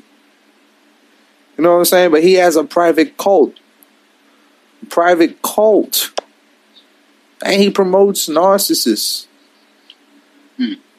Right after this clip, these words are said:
Speaker 1: Man, you're absolutely right, Greg. It's all in the face. It's being used as distractions. And we're just vibing with it. But I think we gotta stop questioning it and just start understanding,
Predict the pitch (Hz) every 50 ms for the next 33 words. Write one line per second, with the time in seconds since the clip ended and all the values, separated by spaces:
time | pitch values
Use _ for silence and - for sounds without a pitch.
0 | _ - 127 135 131 117 107 92 - - _ _ _ - - _ _ _ - -
1 | - - 110 123 127 120 - - 120 127 127 123 127 123 120 123 117 104 101 95
2 | 92 95 95 95 95 90 - _ _ _ _ _ _ _ _ _ _ _ _ _
3 | _ _ _ _ _ - - 98 104 113 120 123 123 123 123 120 120 - - 113
4 | 113 117 117 117 117 110 - - 92 85 - 101 104 110 110 107 107 107 110 110
5 | 110 101 101 101 95 92 - 92 87 - - - 104 107 104 107 101 - - -
6 | 107 104 104 107 107 - - - _ _ _ _ _ _ _ _ _ _ _ _
7 | _ _ _ _ _ _ _ _ _ - 90 95 95 95 92 92 92 92 92 90
8 | _ _ - 87 95 104 104 113 113 107 101 87 107 110 120 131 131 123 120 110
9 | 107 107 107 101 101 90 90 - 95 98 107 107 - 131 127 120 113 117 117 113
10 | 120 117 110 107 - - - 67 - - - - - 104 113 110 - - 107 110
11 | 110 107 107 110 107 90 90 90 82 95 92 - - - 87 95 90 78 82 85
12 | 82 80 80 82 - - - 87 87 85 82 78 78 78 76 76